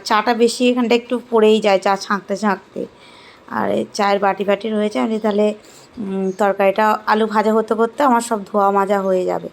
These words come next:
উম, আর আলু ছেঁচকি করতে তো বেশিক্ষণ সময় লাগবে না, তাড়াতাড়ি হয়ে যাবে। আর তরকারির এদিকে তরকারিটা বসানো হয়ে গেলে তারপর আনাজগুলো কেটে নেবো, কেটে নিয়ে মুড়ি ফুড়ি খেয়ে দে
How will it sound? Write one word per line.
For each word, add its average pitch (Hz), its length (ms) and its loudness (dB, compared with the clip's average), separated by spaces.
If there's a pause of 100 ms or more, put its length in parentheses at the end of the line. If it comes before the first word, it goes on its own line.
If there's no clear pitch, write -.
(760)
উম, 202 180 -8 (120)
আর 208 160 0
আলু 214 220 2
ছেঁচকি 240 300 -2
করতে 226 260 0
তো 220 120 0
বেশিক্ষণ 208 380 0
সময় 202 340 0
লাগবে 180 320 -2
না, 185 140 -2
তাড়াতাড়ি 185 540 -2
হয়ে 175 220 0
যাবে। 175 240 -4 (680)
আর 180 300 0 (200)
তরকারির 202 500 2 (140)
এদিকে 202 300 0
তরকারিটা 202 440 0
বসানো 196 360 -2
হয়ে 220 100 0
গেলে 262 140 2
তারপর 202 280 0
আনাজগুলো 190 460 -2
কেটে 208 260 -4
নেবো, 269 280 0
কেটে 190 280 -2
নিয়ে 247 200 0 (500)
মুড়ি 185 200 2
ফুড়ি 190 280 -2
খেয়ে 190 380 0
দে 277 180 2